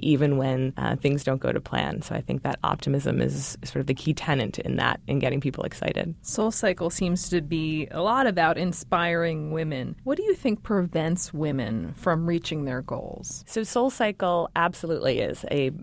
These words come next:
Speaker 1: powerful and fun and transformative fitness experience. You know, we ride together in a studio with sixty people in candlelight with an instructor on the podium in front of you telling you that you can be stronger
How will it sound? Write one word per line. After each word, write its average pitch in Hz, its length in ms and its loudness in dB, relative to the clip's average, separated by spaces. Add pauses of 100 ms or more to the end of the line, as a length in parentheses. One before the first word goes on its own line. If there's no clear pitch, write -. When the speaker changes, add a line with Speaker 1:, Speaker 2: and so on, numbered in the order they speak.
(120)
Speaker 1:
powerful 165 720 2
and 139 220 0
fun 160 420 4
and - 140 -2
transformative 143 640 0
fitness - 340 0
experience. - 800 -4
You - 120 -4
know, 131 100 0
we 165 140 4
ride 160 440 6
together 156 720 2
in 139 460 0
a - 80 0
studio 147 420 2
with 135 320 -2 (160)
sixty 185 380 0
people 175 500 2
in 185 160 8
candlelight 170 640 6
with 156 280 0
an 147 100 2
instructor 156 560 2
on 147 100 2
the 147 100 0
podium 151 640 0 (640)
in 202 140 6
front 190 240 6
of 196 100 6
you 175 140 8
telling 202 320 4
you 180 100 6
that 156 80 0
you 160 80 2
can 180 140 2
be 160 100 4
stronger 160 640 4